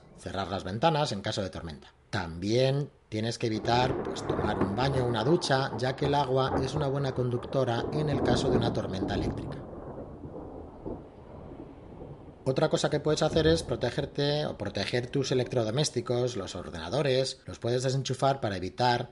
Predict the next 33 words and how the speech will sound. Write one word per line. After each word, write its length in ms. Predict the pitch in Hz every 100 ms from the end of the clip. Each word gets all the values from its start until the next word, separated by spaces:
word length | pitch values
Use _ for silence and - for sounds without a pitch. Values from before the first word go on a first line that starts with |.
| -
pues, 160 | 92
que 120 | - 95
sean 200 | 113 127
dañados 400 | 120 123 127 123
por 100 | 98
una 160 | 107
subida 380 | 110 107 147 151
de 60 | 139
tensión 420 | 135 127 143 143
o 100 | 120
que 320 | 98 92 90
ocasionen 520 | 90 90 - 110 120
descargas 560 | 98 - - 110 117 113
eléctricas 640 | 113 113 120 131 135 - -
dentro 380 | 98 113 113 147
de 60 | 104
la 120 | 82
casa. 300 | 170 - - _ _ _ -
Los 340 | 127 143 139
lugares 380 | 139 139 196 220
prohibidos 560 | - 147 135 185 247 -
para 180 | 135
las 160 | 131 127
tormentas, 480 | 131 139 180 208 175
donde 360 | 123 127 123
nunca 440 | 131 160 208 202 175
deberías 380 | 151 147 143 135
estar 340 | 123 135 127
si 140 | -
hay 100 | 131
peligro 320 | 127 123 123 113
de 80 |
tormenta, 680 | 107 110 139 160 185 202 -